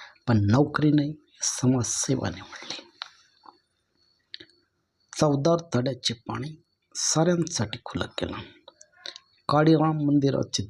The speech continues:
दरवाजे सर्वांसाठी खुले केले. दलितांसाठी, महिलांसाठी शिक्षणाचं द्वार उघडलं. भारतासाठी जगातील सर्वोत्तम संविधान लिहिणारे,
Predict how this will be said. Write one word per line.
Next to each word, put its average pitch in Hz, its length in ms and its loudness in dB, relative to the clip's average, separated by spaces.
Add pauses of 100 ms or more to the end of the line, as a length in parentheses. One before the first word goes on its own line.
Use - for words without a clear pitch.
(160)
दरवाजे 123 680 -2
सर्वांसाठी 143 920 -2 (120)
खुले 123 240 0
केले. - 420 -8 (460)
दलितांसाठी, 139 1200 0
महिलांसाठी 117 1080 0 (100)
शिक्षणाचं - 880 -4 (320)
द्वार - 360 -6
उघडलं. - 400 -14 (2000)
भारतासाठी 143 960 2
जगातील 131 560 0
सर्वोत्तम 135 880 2
संविधान 123 680 2
लिहिणारे, 107 580 0